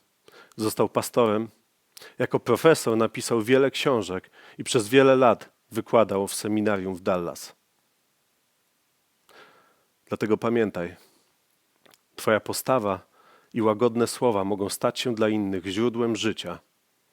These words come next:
i echem słów samego Boga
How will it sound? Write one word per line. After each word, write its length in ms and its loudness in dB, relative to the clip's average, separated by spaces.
i 160 -12
echem 340 -2
słów 320 -6
samego 420 -4
Boga 400 -6